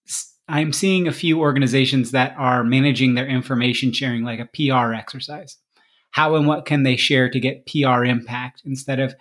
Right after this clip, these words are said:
actually helping to share knowledge? And, and do they share the actual trials and tribulations, or just try to sell a success story? This frustrates me to no end if they got any help from the community.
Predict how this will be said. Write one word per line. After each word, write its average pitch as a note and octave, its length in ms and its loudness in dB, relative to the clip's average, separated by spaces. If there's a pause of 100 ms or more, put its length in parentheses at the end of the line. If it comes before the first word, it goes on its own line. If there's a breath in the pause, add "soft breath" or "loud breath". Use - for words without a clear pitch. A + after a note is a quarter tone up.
(440 loud breath)
actually D#3 760 0 (180)
helping E3+ 440 -2
to D3 100 0
share C3+ 460 0
knowledge? B2 760 -4
And, C#3 240 0
and C#3+ 180 -4
do D3 60 0
they C#3+ 140 4
share C#3+ 300 2
the C#3 120 2
actual C3+ 320 0
trials C3 460 0
and A#2+ 120 -2
tribulations, C3 720 -4 (460 loud breath)
or F3 80 -4
just G#3+ 160 0
try F#3+ 160 4
to F3+ 100 2
sell D3+ 340 2
a C#3 60 0
success - 440 -4
story? F#3+ 440 -10 (560)
This D#3 120 -4
frustrates E3 560 2
me D3 120 4
to C3+ 80 2
no B2+ 300 4
end B2 380 2 (160)
if C#3+ 200 -10
they C#3+ 120 2
got C3+ 240 2
any B2+ 180 2
help B2 240 -4
from B2 140 -6
the A#2 80 -10
community. B2+ 580 0